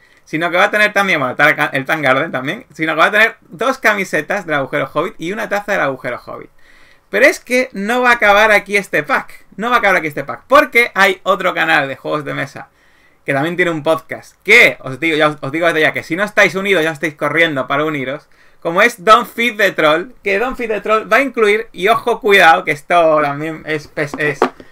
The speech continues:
peso pesado, una caja de inicio de Dungeons and Dragons quinta edición, del juego de rol de Dungeons and Dragons.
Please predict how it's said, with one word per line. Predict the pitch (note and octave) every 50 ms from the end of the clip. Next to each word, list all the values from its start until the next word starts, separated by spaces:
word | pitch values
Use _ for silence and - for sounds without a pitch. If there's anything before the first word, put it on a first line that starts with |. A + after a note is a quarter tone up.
| - - -
peso | - F3+ F3 F#3+ F#3
pesado, | E3 F3 D3+ - D#3+ D3+ D3 E3 - -
una | - B3 D4 C#4+ C#4 B3+ A3+ G#3+
caja | - A3+ A#3 - - A3 G#3+
de | G3+
inicio | G3 F#3+ F#3+ F3+ - - - F3+ F#3+
de | G3 E3+ D#3
Dungeons | D#3 E3+ F3+ E3
and | F#3 E3+
Dragons | E3+ F3 F3+ E3+ D#3
quinta | - F3 F#3 F#3+ F#3+ G3 F3+
edición, | D3+ C3+ C#3 - D#3+ C3+ A#2+ A#2
del | B2
juego | A#2 - - F#3+ F#3+
de | F3+ F3
rol | F3+ G3 G#3
de | F#3+ F3+ E3
Dungeons | E3+ G3+ A3+ A#3+ B3+ C4+ B3+ C4
and | A#3+ G#3 G3
Dragons. | F#3+ F#3+ F3 D#3+ C#3 B2+ B2+ - -